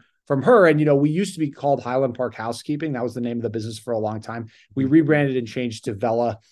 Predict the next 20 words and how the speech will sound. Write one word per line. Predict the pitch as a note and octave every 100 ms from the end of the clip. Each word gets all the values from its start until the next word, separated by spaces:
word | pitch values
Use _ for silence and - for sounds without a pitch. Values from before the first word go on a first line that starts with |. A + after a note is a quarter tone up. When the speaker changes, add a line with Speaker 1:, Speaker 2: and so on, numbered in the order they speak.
| _ _ _ _
Speaker 1:
partially | D3 D3 D3+
'cause | C#3+ A#2+
we, | B2+
you | B2+ C3
know, | A#2
wanted | A#2+ A#2
to | A2+
go | A#2
national, | C3 E3+ D3 D3 B2
but | B2+
also | D3 D3
because | C#3+ A#2+ B2
we | A#2
were | A#2+
looking | B2 B2 B2
for | A2+ A#2+
a | G#2+
name | G#2+ A2+ B2 C3 C3 - _ _ _
that | A#2 G2+
had | - A2+ A2 A2 G#2+